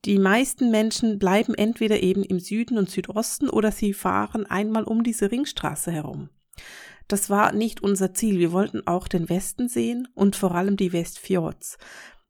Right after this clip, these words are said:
Da muss man dann von der Ringstraße weg. Da sind die Straßen ganz oft nicht mehr geteert, sondern einfach unbefestigte Straßen. Aber es macht Sinn, weil es einfach unbeschreiblich schön ist. Und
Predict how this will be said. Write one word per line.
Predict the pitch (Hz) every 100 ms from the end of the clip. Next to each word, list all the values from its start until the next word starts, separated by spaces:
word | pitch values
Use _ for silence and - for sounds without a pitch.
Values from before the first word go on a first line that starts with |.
| _ _
Da | 165 185
muss | 196 220 240
man | 214
dann | 196 190
von | 190
der | 185 180
Ringstraße | 185 - - 156 160 170
weg. | 226 -
Da | 185
sind | 170 208 214
die | 196
Straßen | - 165 196 - 196 190 - 143 -
ganz | - 185 247 -
oft | 202 247 - - -
nicht | 190 208 240 -
mehr | 220 220 214 - - - - _ _ _
geteert, | 196 202 202 196 208 269 294 -
sondern | 214 208 202
einfach | 196 202
unbefestigte | 202 240 262 - 254 - - -
Straßen. | - - 220 220 226 - 247 240 _ - - - _
Aber | 196 220 220
es | 208
macht | 208 202 - -
Sinn, | 175 214 233 185
weil | 156
es | 175 -
einfach | 170 190 -
unbeschreiblich | - 196 - - 156 151 -
schön | - 196 190
ist. | 147 147 -
Und | - 180